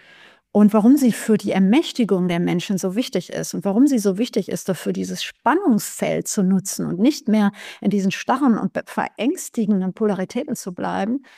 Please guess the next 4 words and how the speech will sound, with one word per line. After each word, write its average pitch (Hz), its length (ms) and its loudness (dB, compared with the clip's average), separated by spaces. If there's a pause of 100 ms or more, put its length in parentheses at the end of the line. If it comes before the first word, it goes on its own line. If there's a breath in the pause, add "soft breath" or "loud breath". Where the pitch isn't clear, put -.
(1040 soft breath)
kann 269 260 4
sie 240 160 6
nur 240 320 6
dann 202 360 2